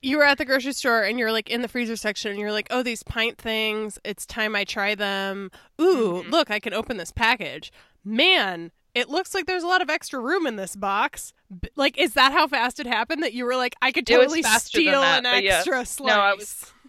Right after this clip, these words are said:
Speaker 2: no, it was like, "How many can I fit in here?" And so I put in one extra and I tried to close it. And I was like, "That doesn't quite look right." So then I looked at it for another half a second. I was like, "Oh, just turn them all sideways. Okay, that fits perfectly. Box closes."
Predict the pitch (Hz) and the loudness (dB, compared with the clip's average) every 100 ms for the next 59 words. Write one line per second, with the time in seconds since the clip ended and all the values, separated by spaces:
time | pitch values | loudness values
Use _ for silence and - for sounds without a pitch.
0 | _ - 277 269 277 277 226 269 262 262 | _ 0 4 4 4 2 2 0 2 -2
1 | 240 214 - 302 254 208 180 180 196 196 | -2 -2 -2 -4 -4 0 2 2 0 -2
2 | 185 208 196 190 175 165 - 170 170 175 | -2 -2 -2 0 2 0 0 0 2 0
3 | 170 175 170 - 165 160 170 170 175 185 | 0 -2 -2 0 0 2 2 2 -2 0
4 | 233 254 214 - 202 - 156 139 151 - | 2 2 -2 0 2 2 0 2 0 0
5 | 185 180 175 175 185 170 - 170 160 160 | -4 -2 -2 -4 0 0 2 0 2 0
6 | 165 160 175 165 160 120 170 - 196 180 | 0 -2 -2 -4 -4 -6 -4 0 2 2
7 | 175 - 190 156 156 190 180 165 160 170 | 0 -6 -4 -4 0 0 2 0 0 -2
8 | 180 151 165 - 196 185 - 165 160 151 | -2 -2 -4 -6 -8 -8 -8 -4 0 0
9 | - - 175 156 151 | 0 0 0 0 -8